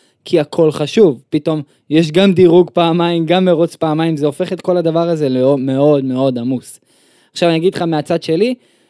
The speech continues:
כאילו זה הופך את הצפייה, אם אני אקח אפילו, אה, תקצירים. זה הופך את ה-, את ה-, את הצפייה מתקציר אחד לארבע תקצירים,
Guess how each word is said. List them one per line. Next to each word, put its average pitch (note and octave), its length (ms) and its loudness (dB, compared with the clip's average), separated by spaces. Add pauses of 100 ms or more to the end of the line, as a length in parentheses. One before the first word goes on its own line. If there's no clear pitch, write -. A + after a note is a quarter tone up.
(240)
כאילו G#3 500 6
זה D3+ 480 2
הופך F#3+ 400 -2
את G3 140 -4
הצפייה, E3 440 -4
אם E3 160 -4
אני C3+ 180 -6
אקח C#3+ 280 -10
אפילו, D3 380 -2
אה, A#2+ 40 -4 (440)
תקצירים. C3 540 -6 (640)
זה C#3+ 60 -6
הופך E3+ 180 -4
את - 80 -10
ה-, F#3 40 -4 (180)
את - 100 -10
ה-, C#3+ 300 -2
את C#3+ 120 -6
הצפייה D#3+ 360 -2
מתקציר D#3+ 600 -4
אחד F3+ 320 -2 (400)
לארבע F3 500 0
תקצירים, F3+ 720 -4